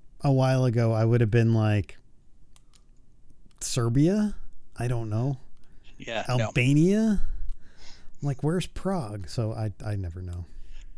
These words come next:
Speaker 1: That's the, that's the New Jersey school system geography failing me.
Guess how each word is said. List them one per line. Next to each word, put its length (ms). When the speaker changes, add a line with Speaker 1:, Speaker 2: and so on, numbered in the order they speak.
Speaker 1:
That's 220
the, 240
that's 340
the 240
New 160
Jersey 340
school 300
system 500
geography 680
failing 480
me. 200